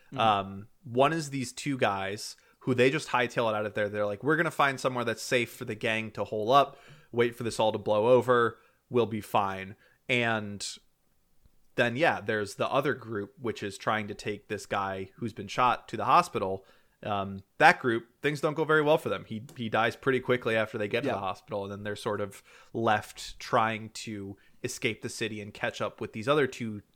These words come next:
Speaker 2: chuckle fucks who went ahead.
Speaker 1: <laughs> So it separates the two by a few hours.
Speaker 2: Yeah.
Speaker 1: The other two, they decide to get, they're very tired. They decide to pull off at a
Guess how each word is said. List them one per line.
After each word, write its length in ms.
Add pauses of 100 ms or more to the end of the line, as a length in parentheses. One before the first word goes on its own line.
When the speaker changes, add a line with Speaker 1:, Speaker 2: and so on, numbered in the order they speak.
(120)
Speaker 2:
chuckle 300
fucks 320
who 80
went 180
ahead. 320
Speaker 1:
<laughs> 60 (720)
So 220
it 140
separates 520
the 100
two 200
by 140
a 40
few 240
hours. 380 (340)
Speaker 2:
Yeah. 200
Speaker 1:
The 100
other 140
two, 400
they 120
decide 380
to 80
get, 260 (240)
they're 120
very 200
tired. 460 (220)
They 180
decide 400
to 380
pull 240
off 320
at 100
a 220